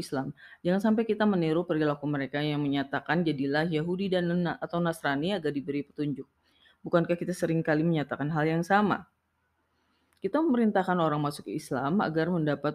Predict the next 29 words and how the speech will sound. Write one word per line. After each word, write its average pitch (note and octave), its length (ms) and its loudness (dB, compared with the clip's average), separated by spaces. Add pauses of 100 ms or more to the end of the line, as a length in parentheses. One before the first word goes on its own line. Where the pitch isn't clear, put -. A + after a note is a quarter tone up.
petunjuk, F#3 400 0
padahal D3 560 2
petunjuk F#3 320 0
bukanlah D#3 480 0
ada A3+ 160 -2
pada E3 240 0
agamanya, E3+ 560 2
melainkan F3+ 400 0
tergantung E3 480 -2
amalan D3 320 -2
kita. D#3+ 400 -4 (480)
Tuhan C4 160 6
meluruskan G#3 480 2
pernyataan D#3+ 400 0
Bani D3+ 240 0
Israel E3 240 2
dengan D#3 240 0
berkata, C#3+ 320 -4
"Kalaupun C4 400 2
mau F#3+ 240 4
mengikuti D#3 400 0
suatu D3 320 -2
agama, G3 400 2
maka D#3+ 240 -2
ikutilah E3+ 480 0
milah G3+ 240 2
Ibrahim E3 560 0
yang D3+ 80 -4
hanif." F#3 400 2